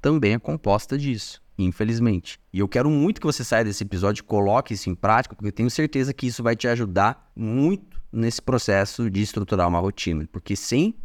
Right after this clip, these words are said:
colocar no papel e sem se planejar, você vai ver que fica muito mais difícil. Você vai perceber que durante a semana, algumas pequenas coisas que você faz tomam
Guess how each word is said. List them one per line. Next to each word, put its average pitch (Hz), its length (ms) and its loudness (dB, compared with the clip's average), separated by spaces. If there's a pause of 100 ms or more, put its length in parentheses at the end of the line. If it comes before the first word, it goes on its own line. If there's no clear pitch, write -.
(160)
colocar 120 320 0
no 120 80 2
papel 82 560 0 (320)
e - 80 -10
sem 120 200 2
se - 100 -6
planejar, 95 680 2 (580)
você - 140 -12
vai 85 120 4
ver 82 100 2
que - 60 -8
fica 90 180 -4
muito 90 240 0
mais 87 140 2
difícil. 95 520 -2 (520)
Você - 160 -2
vai 87 220 2
perceber 98 480 -2
que 101 160 -4
durante 101 300 0
a - 20 -6
semana, 101 680 0 (420)
algumas 98 380 0
pequenas 156 460 0
coisas 123 340 -2
que - 80 -6
você 107 240 -2
faz 120 400 0
tomam 147 540 2